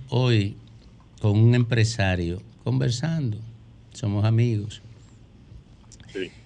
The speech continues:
Speaker 1: y llegamos a la conclusión de que en este gobierno, usted sabe lo, lo grande que es un gobierno, y particularmente el, el, el, el Estado Dominicano, que sirve de asiento a un gobierno. Los dos son grandes para la población que nosotros tenemos.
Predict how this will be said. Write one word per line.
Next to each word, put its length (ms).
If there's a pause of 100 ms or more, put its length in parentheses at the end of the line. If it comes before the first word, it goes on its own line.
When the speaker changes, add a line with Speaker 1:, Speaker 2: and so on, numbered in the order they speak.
(240)
Speaker 1:
y 120
llegamos 340
a 40
la 100
conclusión 840 (760)
de 220
que 120
en 120
este 300
gobierno, 600
usted 200
sabe 240
lo, 200 (160)
lo 140
grande 380
que 100
es 60
un 100
gobierno, 440
y 60
particularmente 840
el, 160 (440)
el, 260 (100)
el, 480 (540)
el 140
Estado 340
Dominicano, 840 (120)
que 140
sirve 340
de 160
asiento 560
a 60
un 120
gobierno. 680 (520)
Los 160
dos 200
son 220
grandes 420
para 280
la 160
población 540
que 100
nosotros 500
tenemos. 340